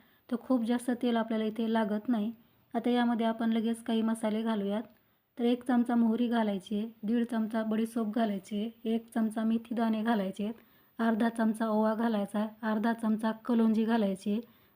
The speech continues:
आणि दोन आपल्याला दालचिनीचे तुकडे घालायचे आहेत. आता हे मसाले आपल्याला कमी गॅसवरती एक ते दोन मिनिटे चांगले परतून घ्यायचे आहेत. मसाले जोपर्यंत चटकत नाहीत तोपर्यंत याला आपल्याला असं परतत राहायचं आहे.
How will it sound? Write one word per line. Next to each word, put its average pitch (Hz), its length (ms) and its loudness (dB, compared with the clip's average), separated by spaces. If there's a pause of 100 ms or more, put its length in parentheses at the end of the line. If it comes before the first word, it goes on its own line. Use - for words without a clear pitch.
आणि 220 180 2
दोन 233 240 6
आपल्याला 220 360 2
दालचिनीचे 214 560 2
तुकडे 233 320 -2
घालायचे 196 460 -2
आहेत. 233 120 -6 (640)
आता 233 140 0
हे 233 140 4
मसाले 247 360 2
आपल्याला 226 300 0 (140)
कमी 240 240 4
गॅसवरती 220 600 -2 (440)
एक 240 240 0
ते 247 80 2
दोन 226 220 2
मिनिटे 220 440 2
चांगले 226 340 2
परतून 220 460 0
घ्यायचे 220 300 0
आहेत. 220 100 0 (160)
मसाले 226 380 0
जोपर्यंत 226 460 0
चटकत 220 460 -4
नाहीत 214 200 2 (460)
तोपर्यंत 226 400 0
याला 214 180 2
आपल्याला 214 300 0
असं 220 180 -2
परतत 208 460 -2
राहायचं 214 320 0
आहे. 240 100 -2